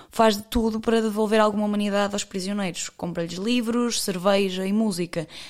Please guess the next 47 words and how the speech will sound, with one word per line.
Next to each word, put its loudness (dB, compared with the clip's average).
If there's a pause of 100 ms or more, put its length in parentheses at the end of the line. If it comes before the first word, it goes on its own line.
(100)
as -2
formas 0
possíveis -2
de -8
liberdade -2
dentro -6
da -6
prisão. -10 (400)
Não 2
posso 2
revelar 2
o -2
final 0
do 0
enredo, -2 (320)
como -6
é 0
óbvio, 0
mas 6
é 8
evidente 4
o -10
porquê 0
deste 0
ser 2
um 2
filme 0
intemporal. 2
Goste 2
ou 6
não 4
do 0
género, 2 (240)
está 0
recheado 4
de -4
bons 0
diálogos, 4
atores 4
com -4
papéis -2
inesquecíveis -2
e -2
uma 2
banda 4
sonora 2
marcante 2